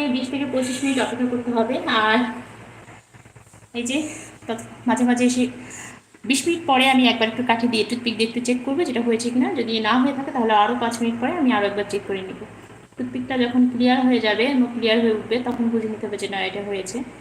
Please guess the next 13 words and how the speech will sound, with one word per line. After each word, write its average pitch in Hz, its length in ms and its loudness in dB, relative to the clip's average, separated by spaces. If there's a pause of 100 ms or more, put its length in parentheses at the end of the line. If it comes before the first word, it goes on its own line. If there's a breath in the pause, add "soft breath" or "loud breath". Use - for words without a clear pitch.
(2000)
তো 226 60 -6 (280)
এই 294 280 0
রেসিপিটা 277 440 -2
কিন্তু 254 180 2
আসলে 247 220 0 (260)
অনেক 226 280 0
সহজ, 285 280 2 (580)
অনেক 226 320 0
সহজ। 240 240 0 (220)
যারা, 208 220 4
আহ, - 680 -2
এখন 226 180 -4
পর্যন্ত 240 240 2